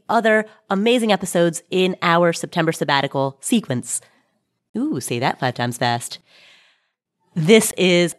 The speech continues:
Paula Pant. If you want to find out more about what I'm up to right now, I'm, I'm in my fellowship at Columbia University. You can follow me on Instagram. I'm there at Paula Pant, P A U L A P A N T. Thank you so much for tuning in. You can chat about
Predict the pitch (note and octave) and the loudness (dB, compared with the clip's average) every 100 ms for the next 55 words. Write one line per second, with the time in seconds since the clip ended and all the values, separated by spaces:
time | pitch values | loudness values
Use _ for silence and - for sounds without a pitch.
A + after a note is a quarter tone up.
0 | - - F3+ F3+ F3+ A#3+ B3+ C4 - A3 | -14 0 2 2 0 0 0 0 -4 -2
1 | A3+ A3+ G#3+ - G3+ G#3+ A3 A3 A3+ - | 0 0 -4 -10 -6 -2 0 0 0 -2
2 | F#3 G3 G3 - G#3 G3+ G3+ G#3 G3+ F#3+ | 0 2 0 -2 2 2 2 2 2 2
3 | G3 F#3+ F#3 E3+ F#3 - B3+ C4+ B3+ - | 2 2 4 2 0 0 0 2 0 -2
4 | A#3 G3+ F#3+ F#3 E3+ F#3 F3 - - E3+ | 0 2 0 0 2 2 2 -2 0 2
5 | E3+ D#3 F3+ D#3 G#3+ G#3+ G#3 A3 - - | 0 0 0 0 2 0 0 -2 -6 -2
6 | E3+ E3+ E3 D#3 D#3 G#3 C4 B3 C4 - | 0 0 0 0 0 -2 0 -2 -4 -10
7 | - - G3+ G#3 A3 G3+ F#3+ F3+ F#3 F3+ | -20 -6 -2 -2 0 2 2 0 2 2
8 | F3+ E3 - G#3 A#3+ A3 G#3+ B3 D4+ F#3 | 4 2 0 -2 -2 0 2 2 0 0
9 | F3+ E3+ D#3+ F3 E3 - F3 E3 F#3+ A#3 | 0 2 2 2 0 0 -2 -2 -2 -4
10 | - G3 D#3+ D#3+ D3+ F3 C#4 - G#3 D#3+ | -2 -2 0 2 2 0 -2 -2 2 4
11 | D3+ D#3+ G3+ C#4+ _ - _ _ _ _ | 2 0 -4 -6 _ -20 _ _ _ _
12 | _ _ - B3 B3 C4+ C4 A3 G#3+ F#3 | _ _ -2 0 2 2 2 2 0 -4
13 | - F#3+ G#3+ C4+ C4+ C4 G3 F#3+ - A3 | -2 -2 2 2 0 -2 -4 -4 -6 -4
14 | A3 A3 F#3 F3 - | -2 2 2 2 -2